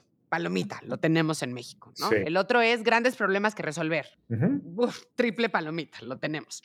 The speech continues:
Speaker 1: El tercero es tecnologías disponibles para resolver esos problemas, porque antes no, nada más no existían.
Speaker 2: Sí.
Speaker 1: Palomita.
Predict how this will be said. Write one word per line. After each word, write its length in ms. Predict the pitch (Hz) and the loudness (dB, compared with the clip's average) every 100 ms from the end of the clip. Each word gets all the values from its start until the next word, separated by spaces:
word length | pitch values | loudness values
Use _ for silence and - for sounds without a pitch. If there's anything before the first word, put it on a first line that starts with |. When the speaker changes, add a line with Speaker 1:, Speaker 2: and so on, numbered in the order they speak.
| - | -8
Speaker 1:
El 160 | 175 | -4
tercero 400 | 190 202 240 247 | 0 4 6 8
es 300 | 247 247 262 - _ _ - | 10 8 4 -4 _ _ -4
tecnologías 1000 | 208 214 208 196 - 254 233 233 240 240 - | -2 4 4 4 2 6 10 12 10 6 -4
disponibles 720 | 170 180 165 208 226 240 208 | -14 -12 -4 -4 -2 0 0
para 220 | 160 160 165 | 0 -2 -4
resolver 320 | 160 160 160 | -4 -4 -4
esos 160 | 175 | -6
problemas, 520 | - 175 247 247 - - | -6 2 4 2 -2 -16
porque 180 | _ 143 | _ -16
antes 200 | 147 151 | -12 -8
no, 120 | 170 | -8
nada 200 | 143 147 | -8 -6
más 120 | 160 | -4
no 80 | 160 | -4
existían. 460 | 135 151 233 147 - _ - | -6 -8 -4 -4 -6 _ -4
Speaker 2:
Sí. 340 | - 110 92 | 2 2 2
Speaker 1:
Palomita. 540 | - 156 175 175 - | -4 -4 -4 -6 -8